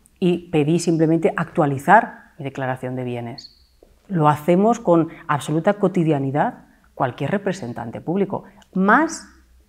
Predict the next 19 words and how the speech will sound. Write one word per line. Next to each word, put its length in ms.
mayor 420
obligación 840
debe 260
tener 440
quien 200
es 120
el 80
presidente 640
del 140
principal 420
partido 360
de 80
la 80
oposición. 600
Dar 340
ejemplo. 580
Porque 240
si 220
no, 340